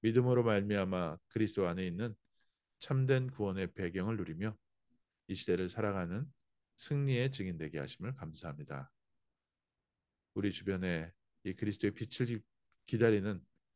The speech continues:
수많은 사람들에게 복음을 전하는 전도자로서 또 이 저희에게 맡기신 이 귀한 미국 땅의 역사는 모든 흑암 세력이 무너지는 복된 날이 되게 하시고 절대망대로 흔들리지 않게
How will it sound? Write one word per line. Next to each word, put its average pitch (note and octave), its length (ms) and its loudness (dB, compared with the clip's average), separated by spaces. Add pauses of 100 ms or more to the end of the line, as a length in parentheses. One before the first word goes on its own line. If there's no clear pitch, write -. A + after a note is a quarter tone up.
(100)
수많은 A#2+ 480 2
사람들에게 F2 680 -2 (540)
복음을 G#2 320 0
전하는 F2 340 -2
전도자로서 E2 840 -6 (720)
또 A2+ 420 4 (320)
이 G2 440 2 (140)
저희에게 G2 380 4
맡기신 F2+ 600 -2
이 G2 240 -2
귀한 G2+ 300 0
미국 A#2 320 -2
땅의 G2 340 -2 (400)
역사는 F2+ 380 -2
모든 B2+ 400 2
흑암 C#3 340 -2
세력이 A#2 260 2
무너지는 E2+ 480 -6 (520)
복된 G2+ 420 -4
날이 E2 220 -2
되게 D2+ 240 -8
하시고 - 420 -10 (880)
절대망대로 G#2 880 2
흔들리지 C#3 480 2
않게 G2+ 420 -4